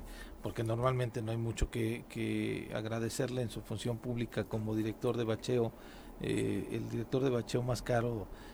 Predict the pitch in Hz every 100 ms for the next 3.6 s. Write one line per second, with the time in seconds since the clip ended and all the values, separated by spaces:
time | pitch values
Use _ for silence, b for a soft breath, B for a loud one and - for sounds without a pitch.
0 | B 107 104 107 107 107 107 113 113 107
1 | 113 101 123 117 127 127 123 139 135 -
2 | - - 113 113 113 123 104 - 107 107
3 | 110 113 113 113 151 151